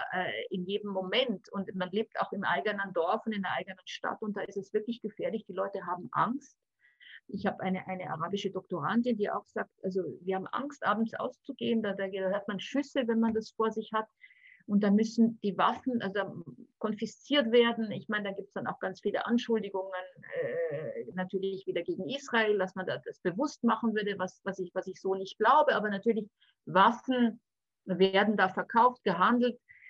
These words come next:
Und da müsst, muss einfach die Polizei auch stärker durchgreifen. Aber es geht vor allem auch um, um, um Fragen wie Budgets, aber auch, ich denke, um ein Signal. Und das jetzt, also Mansour Abbas ist eigentlich, he's all over in den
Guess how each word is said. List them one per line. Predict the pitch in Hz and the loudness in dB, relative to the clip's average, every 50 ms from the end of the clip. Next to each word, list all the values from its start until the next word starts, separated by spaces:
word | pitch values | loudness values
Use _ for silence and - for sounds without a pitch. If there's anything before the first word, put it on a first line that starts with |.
| - _ _ | -20 _ _
Und | 220 202 202 | 2 2 4
da | 208 196 | 4 4
müsst, | 202 208 208 202 - | 4 2 2 0 -2
muss | 208 208 202 - | -4 -4 -4 -2
einfach | - 190 185 - 190 - | -4 -4 -4 -6 -12 -12
die | _ 196 | _ -14
Polizei | - - 202 185 185 185 _ - - 180 - - 185 - | -4 -4 -2 -2 -2 -4 _ -2 0 2 2 2 2 0
auch | - 240 - | -4 -8 -8
stärker | - _ 240 233 233 233 226 | -6 _ -2 -2 0 -2 -4
durchgreifen. | 226 - 226 214 - _ - 190 190 185 196 196 - 190 | -2 -2 -6 -6 -6 _ -8 -4 -4 -4 -4 -6 -8 -8
Aber | 185 185 190 | -6 -4 -4
es | 190 180 - _ | -6 -6 -8 _
geht | - 202 226 233 | -6 -6 -6 -6
vor | _ - 196 - | _ -2 -2 0
allem | - 156 175 202 202 - | 0 -2 -2 -2 -6 -6
auch | - 160 170 _ _ _ | -8 -10 -10 _ _ _
um, | _ 214 185 180 180 - _ | _ -8 -8 -8 -8 -8 _
um, | 190 180 - _ | -12 -12 -12 _
um | - 185 175 - _ | -12 -12 -12 -14 _
Fragen | - - 139 151 180 214 220 226 208 | -8 -4 -2 -2 -2 0 -2 -2 -2
wie | 196 196 | -2 -6
Budgets, | 160 _ 180 170 143 139 - 156 165 202 240 269 - - - _ _ - - - - - - _ | -8 _ -8 -8 -8 -4 -4 -4 -2 -2 -4 -6 -8 -14 -20 _ _ -20 -20 -20 -18 -20 -6 _
aber | - 208 220 277 - - | 2 2 4 4 2 4
auch, | - - - - - - - | 2 2 2 0 -6 -4 -4
ich | 240 233 | -4 -2
denke, | - 262 240 240 | -2 -6 -4 2
um | - 233 | 2 2
ein | - - 254 247 | 4 4 0 0
Signal. | 247 - 269 233 233 240 254 - 294 269 233 | 0 -2 -4 0 2 2 2 2 0 0 -2
Und | - 208 196 | -4 -6 -6
das | - - - _ | -6 -8 -6 _
jetzt, | - 214 220 - - _ _ - | -2 -2 -2 -2 -20 _ _ -4
also | 208 185 190 190 185 185 - - - - - _ _ _ | -2 -2 -2 -4 -6 -6 -12 -20 -20 -20 -20 _ _ _
Mansour | 180 175 185 202 202 202 202 220 - | 0 2 4 4 4 6 6 4 2
Abbas | 165 - - 226 233 233 - - _ | 4 4 4 4 4 2 -2 -6 _
ist | 233 214 214 - - - | -4 -4 -4 -6 -4 -2
eigentlich, | 185 185 196 202 190 196 196 196 202 196 - _ _ _ _ _ _ | -2 -2 -2 -2 -6 -6 -6 -6 -8 -10 -14 _ _ _ _ _ _
he's | 214 190 190 | -2 -2 -2
all | - - 202 214 220 - | 0 2 4 4 4 6
over | - 220 247 240 175 156 139 139 | 6 6 6 6 6 2 2 2
in | - 180 | 0 -4
den | 170 175 170 | -4 -4 -6